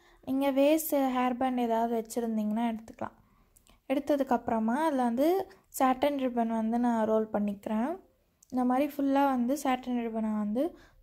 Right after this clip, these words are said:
சுத்திக்கிறேன். இதை வந்து நிறைய மெத்தட்ல பண்ணலாம், but ஈஸியான மெத்தட் வந்து உங்களுக்கு நான் சொல்லி கொடுத்துருக்கேன், அதனால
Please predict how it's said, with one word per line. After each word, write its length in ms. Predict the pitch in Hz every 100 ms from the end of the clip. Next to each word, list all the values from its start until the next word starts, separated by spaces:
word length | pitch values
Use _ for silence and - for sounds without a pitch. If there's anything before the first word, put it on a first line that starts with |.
| -
சுத்திக்கிறேன். 560 | 247 254 240 220 214 220 - _ _ _ _ _ _ _ _ 494 539 _ _ _ _ _ _ _ _ _ _ _ _ _ _ _ _ _ _ _ _ _ _ _ _ _ _ _ _ _ - _
இதை 200 | 254 240
வந்து 260 | 240 247 302
நிறைய 340 | 254 226 277
மெத்தட்ல 480 | 294 277 269 269 262
பண்ணலாம், 500 | 247 220 214 294 320
but 40 |
ஈஸியான 680 | 269 - 254 294 285 285 277
மெத்தட் 440 | 285 247 254 240 233
வந்து 260 | 226 233
உங்களுக்கு 300 | 247 233 233
நான் 100 | 226
சொல்லி 240 | 220 226 233
கொடுத்துருக்கேன், 680 | 226 233 - - - 269 359 - - - -
அதனால 640 | 247 247 247 262 285 277